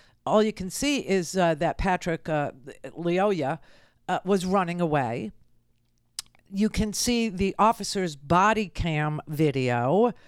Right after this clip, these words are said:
which is very up close and personal, except for when the officer actually starts, you know, Patrick Le-, Lyoya, uh, ran away. He ran away. Now, here's, here's something we need to insert,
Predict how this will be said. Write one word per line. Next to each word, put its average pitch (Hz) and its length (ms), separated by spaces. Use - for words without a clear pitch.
which 180 180
is 165 160
very 185 380
up 165 240
close 156 360
and 147 200
personal, 214 720
except 247 460
for 165 420
when 208 640
the 175 320
officer 180 920
actually 180 880
starts, - 720
you 185 100
know, 151 240
Patrick 208 440
Le-, 160 240
Lyoya, 160 840
uh, 156 200
ran 208 300
away. 151 500
He 180 120
ran 180 240
away. 151 340
Now, 180 260
here's, 254 360
here's 240 240
something 196 280
we 180 120
need 170 160
to - 140
insert, 208 560